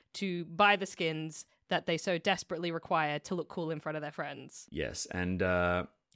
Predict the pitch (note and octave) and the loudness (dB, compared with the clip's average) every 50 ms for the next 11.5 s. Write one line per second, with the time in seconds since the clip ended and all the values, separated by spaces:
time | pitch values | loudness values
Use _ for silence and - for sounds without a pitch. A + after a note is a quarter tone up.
0 | _ _ _ - - - A#2 A#2 - - A2 G#2 - - G#2 G2+ G2+ F#2+ - G#2 | _ _ _ -8 -2 0 0 0 0 0 -2 -2 0 0 2 2 2 0 0 -4
1 | - - G#2+ F#2+ F#2+ F#2 F#2 F2+ F2+ F2+ F2 F#2 - G2+ A#2 B2 - - - D4+ | -2 0 0 0 0 0 -2 -2 -2 -2 -2 0 2 2 2 2 2 6 10 10
2 | - - - C#4 - - - - F4 D4 F4+ E4+ F4 - D#4+ - - D#4 - - | 12 12 12 12 12 12 12 12 10 10 8 6 8 6 6 6 4 0 -4 -4
3 | - - - B2 C3 C3+ C3 B2 A#2+ A#2+ A#2+ A2+ A2+ C3+ - - B2+ C3+ C#3+ E3+ | -4 4 6 8 8 10 10 10 10 10 8 6 2 -6 4 8 10 10 12 12
4 | F3+ F#3 F3+ E3+ D#3+ D3+ - - - D3+ D3 D#3 E3 - D#3+ D#3 D3+ - - C#3 | 10 10 10 10 8 8 6 8 8 10 10 10 10 10 6 6 6 4 2 4
5 | - C3+ B2+ B2 A#2+ - C3 B2 A#2+ A2+ - - B2+ A#2 - - - A#2 A2 G#2+ | 8 8 8 8 8 6 4 4 4 4 6 6 6 4 4 2 0 0 2 2
6 | - - A#2 G#2+ A2 G#2+ - - A2 G2+ G2 G#2 G#2 - - - A2 G2 F#2+ G#2 | 2 2 2 0 0 0 0 2 2 2 2 2 2 0 2 2 2 2 2 0
7 | G2+ G2+ G2+ - - - G#2+ G2+ G2+ G2+ G#2+ A2+ A2+ G#2 B2 B2+ C#3 C3 - - | -2 0 0 -2 0 0 -2 -2 0 0 0 0 2 4 4 4 4 4 2 0
8 | B2 B2 A#2 A#2+ A#2 A#2+ G#2 F#2 F#2+ G2 G2+ G#2 G#2 G2+ - - F#2 F2 F2 E2 | 2 2 2 2 2 0 -2 -2 -2 2 4 4 4 4 0 -4 -4 -4 -6 -8
9 | - - - - - - - - - F2 D#2 - - G#3+ G#3+ A3+ G#3+ G#3+ G#3+ G3 | -12 -16 -16 -14 -12 -12 -12 -12 -12 -12 -12 -10 -4 4 8 10 10 10 10 10
10 | A3+ G#3+ B3+ C#4+ - C4 C4 B3+ B3+ B3+ B3 - - A3+ G#3 G3 G3 F#3+ - - | 8 8 6 2 4 6 6 6 6 4 2 2 4 6 6 6 6 4 2 0
11 | G#3+ G3 F#3+ G3 F#3+ - G3+ A3 G3+ | 2 2 4 2 2 2 2 0 0